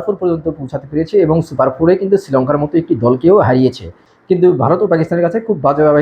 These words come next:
হেরে যায়, যার কারণে শেষ পর্যন্ত বাংলাদেশ দল কিন্তু ফাইনাল খেলতে পারেনি। সেটি কিন্তু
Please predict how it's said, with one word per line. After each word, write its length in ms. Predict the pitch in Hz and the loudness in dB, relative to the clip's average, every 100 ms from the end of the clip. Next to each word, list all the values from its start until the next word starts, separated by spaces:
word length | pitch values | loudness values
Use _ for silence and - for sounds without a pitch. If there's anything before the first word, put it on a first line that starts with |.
| 143 | 2
হেরে 140 | 156 | 2
যায়, 120 | 185 - | 2 2
যার 120 | 165 143 | 2 2
কারণে 180 | 143 151 143 | 0 -2 -6
শেষ 120 | 135 - | -12 -8
পর্যন্ত 300 | 131 135 156 247 - _ - | -6 -4 -2 -4 -6 _ -2
বাংলাদেশ 260 | 139 135 135 | 0 2 2
দল 100 | 135 131 | 2 0
কিন্তু 200 | 139 131 233 - _ - 170 | -2 -2 -2 -4 _ -8 -4
ফাইনাল 200 | 160 135 | -2 -2
খেলতে 160 | 123 113 | -2 -2
পারেনি। 220 | 113 95 87 _ - | -4 -4 -10 _ -2
সেটি 160 | 190 240 | 0 2
কিন্তু 140 | 233 | 0